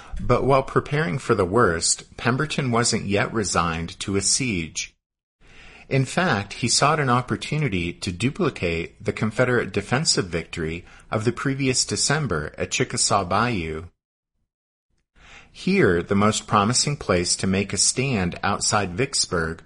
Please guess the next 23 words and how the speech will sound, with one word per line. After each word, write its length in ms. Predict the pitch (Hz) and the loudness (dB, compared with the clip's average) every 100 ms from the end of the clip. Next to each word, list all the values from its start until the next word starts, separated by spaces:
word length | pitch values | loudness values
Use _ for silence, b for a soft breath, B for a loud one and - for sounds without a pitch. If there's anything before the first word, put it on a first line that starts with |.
| B B B - | B B B 0
was 160 | 127 | 2
the 120 | - 117 | 4 2
high 280 | 151 180 | 2 0
ground 500 | 160 101 85 82 85 - | 0 0 0 0 -4 -4
on 120 | 98 | 0
the 80 | 95 | 2
west 300 | 90 107 - | 2 2 2
side 300 | - 95 92 | 2 2 0
of 80 | 90 | -4
the 80 | 85 | -4
Big 300 | 95 95 98 | -2 -2 -2
Black 340 | 92 87 - | -2 -2 0
River. 500 | 107 123 82 78 90 - - - - _ - B B B B | 0 0 -2 -4 -8 -18 -20 -20 -20 _ -20 B B B B
There, 380 | 104 127 170 117 | 2 4 6 4
the 100 | 98 | 2
Confederates 580 | - 95 101 101 110 - | 0 0 4 4 2 0
could 240 | - 90 | -2 -2
dig 240 | 101 127 123 | 0 0 0
in 420 | 139 92 80 85 - - | 0 0 -2 -8 -18 -4
and 160 | 104 107 | 0 4
repel 460 | 113 - 160 127 | 2 2 0 0
Grant's 460 | 87 101 107 107 107 | 0 0 0 0 -2
attacks, 840 | 98 123 120 82 - - - - | -2 -4 -2 -4 -4 -4 -4 -8